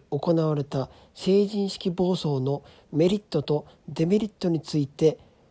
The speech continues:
僕の個人的な意見も踏まえながら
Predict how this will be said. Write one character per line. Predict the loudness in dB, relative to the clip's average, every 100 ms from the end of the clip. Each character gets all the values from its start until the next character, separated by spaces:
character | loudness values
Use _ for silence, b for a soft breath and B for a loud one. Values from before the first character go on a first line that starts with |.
| -6
僕 | -2 2 2
の | 2
個 | 0
人 | 0 -2
的 | -2 0
な | 0
意 | 0
見 | -2 0 2 0 -2 _ _
も | 2 2 0 -6
踏 | 0
ま | 2 2
え |
な | 2
が | 0 0
ら | 0